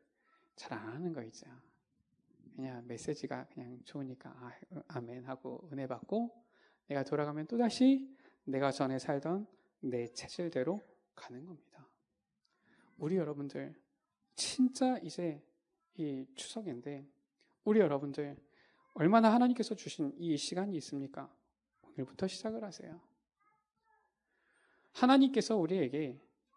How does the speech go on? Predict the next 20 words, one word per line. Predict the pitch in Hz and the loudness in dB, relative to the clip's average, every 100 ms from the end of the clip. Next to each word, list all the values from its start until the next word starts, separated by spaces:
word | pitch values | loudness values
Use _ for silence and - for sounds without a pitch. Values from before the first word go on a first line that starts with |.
| _ - | _ 2
정말로 | - 269 269 262 | 8 12 12 12
이 | - 233 240 | 8 6 6
집중의 | - 147 - 214 247 | 4 -6 -2 4 6
시간 | 233 - 208 135 143 | 6 4 0 -2 -4
가지라고 | - 156 185 185 220 | -6 -4 -2 -2 -4
하시는데 | 208 147 127 165 139 - - _ _ - | -6 -8 -6 -4 -4 -8 -20 _ _ -10
많은 | - 170 | -2 2
사람들이 | 202 226 226 151 190 151 - - - - _ _ | 4 4 2 -4 -6 -6 -10 -20 -20 -20 _ _
놓치고 | 208 185 180 - 262 | -2 0 0 -2 -4
있는 | 220 139 151 | -4 -6 -10
겁니다. | 147 151 - - _ _ _ _ _ _ _ | -12 -14 -18 -18 _ _ _ _ _ _ _
시작하면 | - - 254 247 254 262 226 | -10 -6 -4 -4 0 0 0
돼요. | - - - _ _ _ _ _ | -4 -10 -16 _ _ _ _ _
정말로 | - 214 254 254 240 | 12 12 12 12 12
하나님께서 | 254 247 247 226 | 12 10 6 6
내게 | 240 185 220 | 8 8 8
주신 | 214 - 214 | 4 2 4
이 | 202 | 4
시간을 | 214 - 254 254 262 | 4 6 10 12 12
가지고 | 202 - 180 | 12 8 6